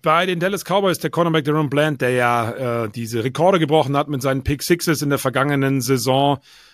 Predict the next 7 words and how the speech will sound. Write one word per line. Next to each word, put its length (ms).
wird 300
erstmal 380
sechs 240
bis 140
acht 280
Wochen 240
ausfallen 760